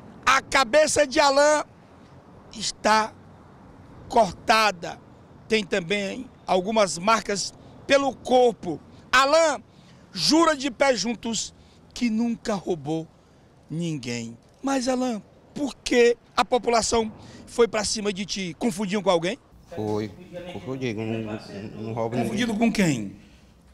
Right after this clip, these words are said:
Speaker 2: Com um rapaz que, que, outro, que vai passando.
Speaker 1: Parece contigo?
Speaker 2: Não, ele passa comigo não. Nem, eu nem conheço ele.
Speaker 1: Não dá pra sair dessa vida ruim não, velho?
Speaker 2: Rapaz, eu tava trabalhando.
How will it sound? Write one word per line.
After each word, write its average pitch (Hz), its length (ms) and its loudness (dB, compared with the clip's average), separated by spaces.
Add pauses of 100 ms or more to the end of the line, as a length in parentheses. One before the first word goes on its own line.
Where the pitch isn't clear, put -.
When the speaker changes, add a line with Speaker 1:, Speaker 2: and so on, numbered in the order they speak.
(180)
Speaker 2:
Com 165 220 -4
um - 20 -2
rapaz 185 280 0
que, 180 220 -4 (240)
que, 170 80 -6
outro, 160 260 -4 (120)
que 143 80 -4
vai 147 120 2
passando. 151 600 -2
Speaker 1:
Parece 180 280 4
contigo? 123 480 0 (440)
Speaker 2:
Não, 120 360 -2
ele 95 80 -10
passa 107 180 -8
comigo 117 180 -12
não. 127 280 -10
Nem, 104 280 -10 (160)
eu 123 60 -8
nem 151 140 -4
conheço 151 500 -4
ele. 117 320 -8 (500)
Speaker 1:
Não 160 60 -10
dá 165 100 -6
pra 165 160 -6
sair 151 160 -2
dessa 143 200 -2
vida 117 180 -6
ruim 120 220 -6
não, 127 120 -8
velho? - 220 -10 (1120)
Speaker 2:
Rapaz, 127 340 -6
eu - 60 -10
tava - 200 -12
trabalhando. 151 720 -10